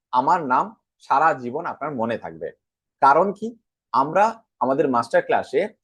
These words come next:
এত কিছু নিউরোসায়েন্সের, আহ, মেথড শিখব, টেকনিক প্র্যাকটিস করব, যে আপনি নিজেই এই সমস্ত প্র্যাকটিস করার পরে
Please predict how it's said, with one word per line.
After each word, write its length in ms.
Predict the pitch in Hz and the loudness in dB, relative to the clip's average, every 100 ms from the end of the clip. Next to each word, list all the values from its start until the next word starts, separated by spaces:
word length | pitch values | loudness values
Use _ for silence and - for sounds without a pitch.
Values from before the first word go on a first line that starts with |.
| _ _ _ - | _ _ _ 0
এত 320 | 123 - 240 | 0 2 0
কিছু 640 | 247 202 185 208 226 226 - _ - | 0 -2 -6 -4 -4 -4 -12 _ -8
নিউরোসায়েন্সের, 1300 | 139 156 190 220 220 165 165 165 - 185 185 - _ _ - | -4 -2 0 0 0 -2 -2 -6 -6 -4 -4 -10 _ _ 0
আহ, 260 | 117 117 | 2 2
মেথড 460 | 110 127 127 180 185 | 0 -2 -2 -2 -4
শিখব, 500 | - 143 123 127 123 - - | -4 -10 -6 -4 -4 -10 -2
টেকনিক 460 | 131 - 170 180 | -2 0 -8 -8
প্র্যাকটিস 440 | - 117 - 208 - | -2 -2 0 -4 -4
করব, 420 | 139 98 101 - _ _ _ _ - | -6 -4 -6 -10 _ _ _ _ -18
যে 380 | 117 165 139 - | -2 2 2 2
আপনি 380 | 131 147 175 202 | -2 -2 -4 -8
নিজেই 680 | 156 131 143 165 226 143 - _ _ _ _ _ _ _ _ _ | -4 -4 0 2 2 0 -10 _ _ _ _ _ _ _ _ _
এই 400 | 160 190 220 247 | 2 2 0 -8
সমস্ত 400 | - 165 170 - | -6 -4 -4 -6
প্র্যাকটিস 500 | 190 - 127 - 170 | -6 -2 -4 -4 -16
করার 280 | - 135 147 | -2 0 0
পরে 320 | 151 156 120 | 0 0 0